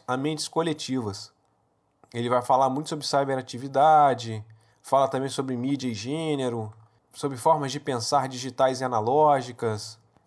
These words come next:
faz uma crítica à dependência do indivíduo a essas psicotecnologias,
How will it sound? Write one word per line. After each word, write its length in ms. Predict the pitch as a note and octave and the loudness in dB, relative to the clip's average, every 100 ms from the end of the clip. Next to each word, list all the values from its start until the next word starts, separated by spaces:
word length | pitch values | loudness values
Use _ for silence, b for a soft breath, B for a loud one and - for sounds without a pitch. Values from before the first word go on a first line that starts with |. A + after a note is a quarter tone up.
| - | 0
faz 220 | C3+ D3 | 2 2
uma 180 | D3 C3 | 0 -2
crítica 360 | - C#3+ - | -2 -4 -2
à 20 | B2+ | -2
dependência 760 | D3 D3 D3 A#2+ C3+ F#3+ F#3 | -2 -2 -6 -2 -2 -2 -2
do 80 | D3 | -4
indivíduo 480 | D#3 C#3 A#2 D#3 C3+ | -4 -4 -6 -4 0
a 40 | |
essas 280 | C3 C#3 B2 | 2 0 -8
psicotecnologias, 1700 | - - - F3+ D3+ D3 - C#3 B2+ G2+ A2+ D#3 E3+ D3+ B2 A2 - | -10 -8 -8 -4 -4 -4 -4 -4 -2 -4 -6 -6 -2 -2 -2 -4 -10